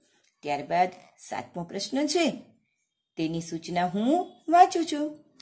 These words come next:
તમે પણ સાથે સાથે વાંચતા જજો. નીચેની વસ્તુઓ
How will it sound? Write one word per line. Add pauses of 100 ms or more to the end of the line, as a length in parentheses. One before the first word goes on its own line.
(120)
તમે
પણ
સાથે
સાથે (380)
વાંચતા
જજો. (540)
નીચેની
વસ્તુઓ